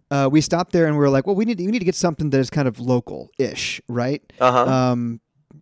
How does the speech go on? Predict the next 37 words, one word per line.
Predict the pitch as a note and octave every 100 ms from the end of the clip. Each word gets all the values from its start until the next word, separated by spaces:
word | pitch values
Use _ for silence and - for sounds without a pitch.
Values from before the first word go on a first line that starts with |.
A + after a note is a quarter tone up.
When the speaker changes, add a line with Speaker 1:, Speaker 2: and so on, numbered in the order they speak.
| -
Speaker 1:
so | - F#3 D#3+ D3+
we | C#3 D#3+
didn't | F#3 F3+
get, | D3+ D#3+ D3
like, | C#3+ - _ _ -
poutine | E3+ D3 E3 D#3+ C#3+
from | C#3
the |
grocery | B2 B2 A#2 B2
store. | A2 B2 A#2+ C#3 - - -
Uh, | - B2+ B2+ B2+
we | C3 D#3
decided | D3 D3+ C#3+
to | C#3
get | C3+
something | - C#3+ - C3+
that | B2+ C#3+
we | C3
would | B2+
be, | B2 C3+
like, | C3 - E3+ F3
something | A3 C#4 A#3+
that | A3 F3
we | G#3 E3 _ D3 - -
would | E3+ E3
know | E3+ F3+ F3+
a |
little | D#3+ F3+
bit | F3+ F3+
about, | E3+ F3+ E3+
you | E3
know, | F3
so | E3+
we | D#3
got | D3+
some | D#3
chips. | - - -